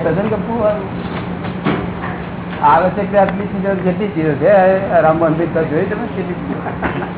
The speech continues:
આ ઉચિત કે ફરી ફેલ થઈ નીકળી જાય ને આપણું. હું તો વેપાર બહુ મોટો હતો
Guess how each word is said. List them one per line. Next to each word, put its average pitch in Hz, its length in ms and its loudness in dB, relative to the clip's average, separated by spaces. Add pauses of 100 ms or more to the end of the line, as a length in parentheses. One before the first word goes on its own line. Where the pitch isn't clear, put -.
(760)
આ 165 60 6
ઉચિત 165 380 0
કે 185 80 -2
ફરી 165 260 -2 (120)
ફેલ 190 140 2
થઈ 196 180 2
નીકળી 185 240 0
જાય 185 140 4
ને 165 80 4
આપણું. 156 220 -2 (4000)
હું 285 160 0
તો 208 60 4 (2250)
વેપાર 190 300 4
બહુ 196 140 2
મોટો 185 280 0
હતો 147 300 0